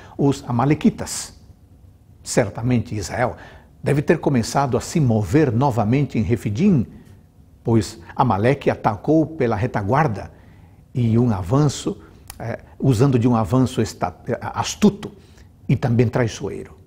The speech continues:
Os amalequitas não, não confrontaram Israel porque estavam invadindo seu território, não. Seu plano de se aproveitar dos mais fracos explica por que os israelitas estavam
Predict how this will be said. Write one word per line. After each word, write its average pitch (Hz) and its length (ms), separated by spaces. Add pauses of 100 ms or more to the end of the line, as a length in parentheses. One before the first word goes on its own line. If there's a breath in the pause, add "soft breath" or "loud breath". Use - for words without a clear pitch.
(800)
Os 139 160
amalequitas 107 680
não, 233 180
não 180 480
confrontaram 123 800
Israel 113 360
porque 101 380 (220 loud breath)
estavam 120 500 (140)
invadindo 117 520
seu 107 200
território, 104 560
não. 80 240 (800)
Seu 131 200
plano 151 320
de 107 140
se - 160
aproveitar 117 960
dos 107 360
mais 123 240
fracos - 580 (480)
explica 151 640 (240 loud breath)
por 131 200
que 160 120
os 139 140
israelitas 117 640
estavam 110 420